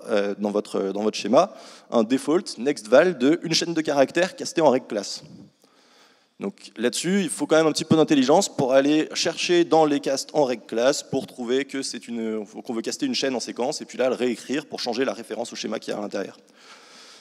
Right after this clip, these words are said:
Euh, réécrire le S Q L à la volée, on se rend compte que finalement il y a beaucoup, beaucoup de cas particuliers en fait. Euh, le, on a eu un aperçu un peu ce matin de, de la grammaire, euh, S Q L.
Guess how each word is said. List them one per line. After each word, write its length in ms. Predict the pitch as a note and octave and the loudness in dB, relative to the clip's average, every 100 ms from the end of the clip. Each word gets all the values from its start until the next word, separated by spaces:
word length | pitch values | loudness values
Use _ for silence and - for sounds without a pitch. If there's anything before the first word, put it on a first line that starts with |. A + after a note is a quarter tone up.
| - _ - | -20 _ -4
Euh, 160 | G#2+ | -4
réécrire 340 | A2 E3 - F3 | 0 0 0 -2
le 200 | E3 E3 | 6 4
S 100 | D3+ | 6
Q 100 | D3+ | 6
L 80 | |
à 60 | D3 | 8
la 100 | D3 | 8
volée, 480 | C#3 D#3+ G3 G#3+ - - | 8 6 4 2 -4 -8
on 80 | |
se 80 | B2+ | -6
rend 80 | D3+ | -4
compte 160 | G3 F#3+ | -4 -4
que 80 | |
finalement 300 | F3 D3 E3+ | -2 2 4
il 40 | F#3+ | 4
y 40 | |
a 20 | |
beaucoup, 500 | A#2+ D#3+ A3 - G#3+ | 2 0 -2 -2 -6
beaucoup 240 | F3+ D#3+ D3 | -2 -2 -2
de 60 | |
cas 140 | - E3+ | -2 0
particuliers 500 | D3+ D#3 - C3+ C#3+ | -2 -4 -4 0 0
en 60 | |
fait. 320 | A#2 G2+ - - | 0 -6 -8 -4
Euh, 920 | G2+ F#2+ F#2+ G2 G2 G2 F#2 F#2+ F#2 F#2 F#2+ F#2 F#2 | 0 2 2 -2 -4 -4 -6 -6 -8 -10 -14 -16 -12
le, 680 | G2 G#2 G2 G2+ F#2+ F#2+ F2+ - - - _ | -4 -4 -2 -4 -4 -6 -10 -20 -20 -20 _
on 80 | G#2+ | 0
a 160 | A2+ B2 | 2 2
eu 240 | B2+ D#3 | 0 0
un 100 | E3 | 0
aperçu 320 | D#3 D3 - | -2 -4 -4
un 80 | E3+ | -2
peu 80 | D#3+ | -2
ce 140 | - | -2
matin 260 | D3 D3+ D#3 | -2 2 0
de, 480 | C#3 A#2+ B2 A#2+ B2 A2+ | 2 2 4 2 -2 -4
de 80 | |
la 160 | A#2 A2+ | -4 -2
grammaire, 400 | G#2 A#2+ C3+ A#2+ - - | 0 2 2 -2 -10 -12
euh, 260 | G2+ G2 | -10 -10
S 120 | G2 - | -10 -4
Q 140 | B2+ | 0
L. 160 | F3 | 0